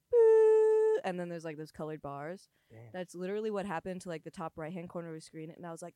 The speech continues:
Speaker 1: "Oh my God." And then suddenly it just sh-, completely shut off. It was black. But you could still use the computer. So it was the L E D screen that was damaged. So I was like, "All right, that, that can't be too crazy, right?" I call Apple. They're like, "Well, if he had warranty, it'd be, like, ninety-nine dollars, but he doesn't. And we don't know how much it's gonna be. So you gotta have to,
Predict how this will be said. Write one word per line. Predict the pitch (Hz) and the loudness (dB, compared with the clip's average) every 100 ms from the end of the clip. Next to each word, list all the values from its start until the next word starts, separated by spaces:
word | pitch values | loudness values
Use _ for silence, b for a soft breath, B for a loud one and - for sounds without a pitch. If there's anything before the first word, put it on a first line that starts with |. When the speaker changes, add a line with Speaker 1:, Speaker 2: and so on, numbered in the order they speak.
| - | -2
Speaker 1:
"Oh | 349 359 | -2 0
my | 359 320 | -2 -2
God." | 311 302 277 - | -2 -2 -4 -8
And | 214 | -12
then | 208 | -10
suddenly | 208 196 196 | -10 -8 -10
it | |
just | 170 - - | -10 -12 -14
sh-, | - - | -18 -16
completely | 202 180 170 151 | -14 -10 -10 -10
shut | - 139 | -10 -12
off. | 143 147 | -12 -14
It | |
was | 151 | -14
black. | 151 135 - - _ b b b 190 | -12 -12 -14 -18 _ b b b -2
But | 185 | -2
you | 190 | -2
could | 240 | -8
still | - 202 | -6 -8
use | 180 190 202 180 | -6 -6 -6 -6
the | 175 | -10
computer. | 190 240 202 156 | -10 -6 -4 -4
So | - 185 | -6 -6
it | |
was | 170 | -6
the | - 170 | -8 -6
L | 190 | -8
E | 185 | -8
D | 262 | -14
screen | - 170 151 | -16 -14 -12
that | 139 | -14
was | 147 | -16
damaged. | 143 135 135 | -16 -18 -18
So | - | -16
I | 208 | -14
was | 202 | -16
like, | - 302 | -12 -6
"All | |
right, | 226 185 | -6 -6
that, | 240 _ 311 | -12 _ -12
that | - | -8
can't | 233 135 | -10 -10
be | |
too | - 170 | -14 -12
crazy, | - 175 151 135 | -4 -4 -4 -8
right?" | 147 175 B B B B | -8 -8 B B B B
I | 180 | -4
call | 240 220 | -2 0
Apple. | 196 202 185 | -2 -6 -8
They're | 180 | -8
like, | 156 - 185 | -10 -14 -10
"Well, | 277 | -10
if | 302 | -8
he | 285 | -8
had | 330 254 | -8 -8
warranty, | 277 302 190 160 156 | -8 -8 -8 -12 -12
it'd | 156 | -12
be, | 190 190 | -10 -10
like, | 175 | -10
ninety-nine | 180 185 185 175 170 165 | -10 -10 -10 -12 -12 -10
dollars, | 160 131 127 - | -10 -10 -14 -10
but | 175 | -8
he | |
doesn't. | 185 156 120 - - | -6 -8 -10 -18 -16
And | 160 | -8
we | 185 | -6
don't | 180 | -4
know | 175 | -6
how | 170 147 | -8 -10
much | 143 | -12
it's | 156 | -14
gonna | 160 147 | -14 -12
be. | 143 143 | -12 -12
So | 180 | -8
you | 214 208 | -6 -4
gotta | 180 156 | -4 -4
have | |
to, | 160 | -8